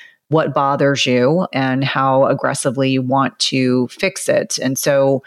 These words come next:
I'm an advocate of people feeling comfortable in their bodies and feeling comfortable with where they are.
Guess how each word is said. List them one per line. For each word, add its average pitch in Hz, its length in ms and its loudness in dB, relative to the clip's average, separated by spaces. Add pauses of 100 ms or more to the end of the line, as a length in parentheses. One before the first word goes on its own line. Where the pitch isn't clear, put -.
(260)
I'm 151 260 0
an 147 80 0
advocate 147 460 -2
of 135 260 0
people 147 280 0
feeling 139 260 -2
comfortable 160 640 2
in 147 140 2
their 143 160 2
bodies 135 500 -2
and 131 80 -8
feeling 131 260 0
comfortable 131 420 -4
with - 120 -4
where 139 160 2
they 123 200 2
are. 139 480 2